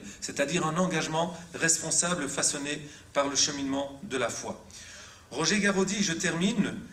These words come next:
n'a jamais cessé de renier son accomplissement dans l'islam. Sa vie est faite de ruptures et non pas de reniement. Ce ne sont pas des variations, mais bien des phases grandissantes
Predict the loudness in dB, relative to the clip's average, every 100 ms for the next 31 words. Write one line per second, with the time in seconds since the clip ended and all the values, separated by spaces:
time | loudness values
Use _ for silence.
0 | -18 -8 0 4 4 4 4 4 4 2
1 | 0 -4 -8 -12 -6 -2 0 0 0 0
2 | -2 -2 -2 -2 -4 0 0 0 -2 -2
3 | 0 0 -2 -6 -10 -14 -4 0 2 2
4 | 2 0 -2 0 0 0 -2 -6 -4 -2
5 | 0 2 0 -2 -2 -2 -4 -4 -4 -4
6 | -8 -14 -20 -4 0 4 4 4 4 4
7 | 6 4 4 2 2 2 -4 -6 -16 -20
8 | -4 0 2 4 4 4 4 4 4 2
9 | 0 2 4 4 4 2 -2 -4